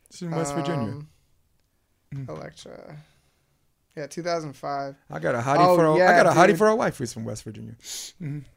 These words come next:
Speaker 2: at this shit.
Speaker 1: Let me see.
Speaker 2: She was so fire in that.
Speaker 1: Oh my God. Let me put it up for everybody. We, we got an audience. We, we have an audience we owe this to. So I'm gonna just put in Jennifer Garner,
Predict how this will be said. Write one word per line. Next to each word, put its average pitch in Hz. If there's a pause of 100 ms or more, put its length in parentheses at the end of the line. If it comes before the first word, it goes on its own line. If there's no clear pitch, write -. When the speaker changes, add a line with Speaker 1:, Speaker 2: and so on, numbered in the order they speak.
Speaker 2:
at 151
this 139
shit. 143 (460)
Speaker 1:
Let 117
me 117
see. -
Speaker 2:
She 151
was 143
so 151
fire 147
in 156
that. 156 (1400)
Speaker 1:
Oh 113
my 107
God. -
Let 120
me 117 (120)
put -
it 98
up 117
for -
everybody. 104
We, 113
we 139
got 113
an 110
audience. 117
We, 139 (240)
we 185
have 180
an -
audience 151
we 135
owe 123
this 117
to. 117 (480)
So -
I'm 113
gonna 113
just 113
put 131
in 113
Jennifer 127
Garner, 127